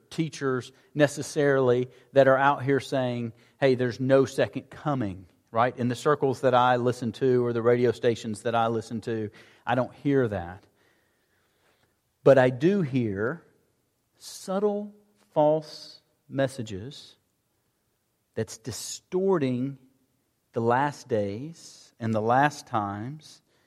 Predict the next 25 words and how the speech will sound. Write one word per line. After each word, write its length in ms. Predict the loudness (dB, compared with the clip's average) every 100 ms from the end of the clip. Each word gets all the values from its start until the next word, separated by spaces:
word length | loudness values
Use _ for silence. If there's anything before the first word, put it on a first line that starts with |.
| _ _ _ _ _ _ _
in 200 | -2 -2
trying 1000 | -4 -12 0 4 6 6 4 2 -2 -6
to 160 | -2 0
manipulate 720 | 4 2 2 4 6 6 6
us 320 | 4 2 -4
to 100 | -10
take 320 | 0 0 4
our 160 | 4 4
eyes 640 | 2 2 2 2 -2 -8 -16 _ _ _ 2
off 420 | 6 6 6 -8 2
of 400 | 6 8 6 0
the 100 | -2
Lord 560 | 0 2 4 4 4
and 140 | 0 0
get 100 | 6
our 160 | 6
eyes 460 | 4 2 2 0 -2
on 200 | -4 -4
something 360 | -6 -8 -4 0
else. 320 | 2 0 -6
And 140 | -10 -10 -20 -14
subtle 380 | 4 8 8 4
changes, 960 | 0 2 4 2 2 2 2 -2 -10 _ _ _ _
subtle, 840 | -14 -2 8 10 10 8 6 0 -10 -20 _
um, 420 | 0 2 0 -4